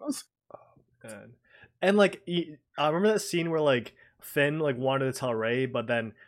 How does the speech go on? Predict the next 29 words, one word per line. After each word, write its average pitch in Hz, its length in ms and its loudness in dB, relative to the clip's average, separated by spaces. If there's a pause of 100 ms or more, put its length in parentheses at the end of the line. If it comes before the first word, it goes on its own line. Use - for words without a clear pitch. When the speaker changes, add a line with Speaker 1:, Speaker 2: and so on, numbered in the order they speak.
(120)
Speaker 2:
Poe 139 200 2
shows 127 300 -2
up 127 160 2
and 123 100 -8
he's 131 160 -2
like, 123 160 -4
"Later, 143 220 2
I'll 120 80 2
tell 147 140 -2
you 135 80 0
later." 107 340 -2 (640)
Um, 113 360 -2
Speaker 1:
Yeah, 247 340 10
Speaker 2:
and 156 100 6
Speaker 1:
like 143 80 6
Speaker 2:
Poe 190 160 12
got 214 100 8
a 185 60 8
little 170 180 6
bit 127 80 -4
pissed 156 500 0 (280)
and, 160 80 -2
like, 135 160 2
"Why, 139 440 2 (180)
why 131 160 2
don't 139 160 2
you 131 60 -6
tell 135 200 0
me?" 135 380 -2